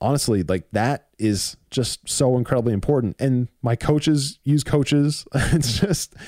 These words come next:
it's like, it's the, it's the way to become more successful. All right. It's the way to become more successful. And I used to be stubborn.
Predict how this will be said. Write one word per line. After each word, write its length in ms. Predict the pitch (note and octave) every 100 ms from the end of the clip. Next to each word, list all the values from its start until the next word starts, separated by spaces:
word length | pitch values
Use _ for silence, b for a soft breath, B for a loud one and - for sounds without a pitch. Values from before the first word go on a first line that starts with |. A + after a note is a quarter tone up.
| B B B
it's 160 | A#2+ D#3+
like, 160 | C#3
it's 160 | C#3+ -
the, 120 | C#3+
it's 240 | C3+ C3+ -
the 100 | A#2+
way 320 | G#2+ C#3+ D#3
to 160 | - C3
become 400 | A#2 - C3 B2
more 180 | A2
successful. 720 | G#2+ G#2 - G#2 - - G1+ _ _ _ _ _ _ _ _ E2+
All 80 |
right. 120 | F#2 E2+
It's 120 | -
the 80 | A2
way 220 | A#2+ C#3+
to 60 |
become 240 | C3+ C3+ B2+
more 200 | B2+ A#2
successful. 420 | A2+ - G2+ G#2
And 80 | G#2+
I 40 |
used 180 | B2 -
to 40 |
be 80 | B2+
stubborn. 500 | - D#3 D#3 E3 D#3+